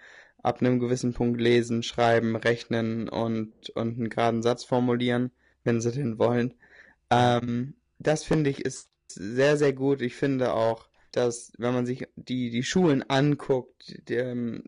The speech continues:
alle wunderbare Spielplätze haben, ähm, das ist für viele wahrscheinlich viel, viel besser als, ähm, ähm, die eigenen vier Wände zu Hause. Das heißt, auch diese Ganztagsschulen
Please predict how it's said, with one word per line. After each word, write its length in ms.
alle 340
wunderbare 840
Spielplätze 840
haben, 600
ähm, 420
das 260
ist 180
für 180
viele 720
wahrscheinlich 760
viel, 360
viel 180
besser 500
als, 540
ähm, 560
ähm, 600
die 120
eigenen 420
vier 240
Wände 280
zu 200
Hause. 460
Das 240
heißt, 220
auch 140
diese 320
Ganztagsschulen 1160